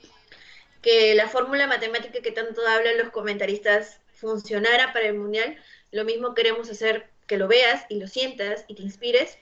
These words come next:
para, lo, para este gran reto que es una pandemia, ¿no? Que, que obviamente nadie ha experimentado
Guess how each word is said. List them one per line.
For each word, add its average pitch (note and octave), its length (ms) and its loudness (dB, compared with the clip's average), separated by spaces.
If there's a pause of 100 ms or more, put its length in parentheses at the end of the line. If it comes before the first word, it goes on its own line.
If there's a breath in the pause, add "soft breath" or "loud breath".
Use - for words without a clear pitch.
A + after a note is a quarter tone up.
(180)
para, G3 200 2
lo, G3 200 -2 (120)
para G3 160 4
este G3+ 220 0
gran A3 260 0
reto A3 320 0
que G3 260 -4
es G3+ 140 -14 (220)
una G#3 220 0
pandemia, G3 520 0
¿no? G3 180 -10
Que, E3+ 320 -6 (460 soft breath)
que G3+ 120 2
obviamente G#3+ 480 2
nadie G#3 580 2
ha F#3+ 180 -6
experimentado F#3+ 840 -4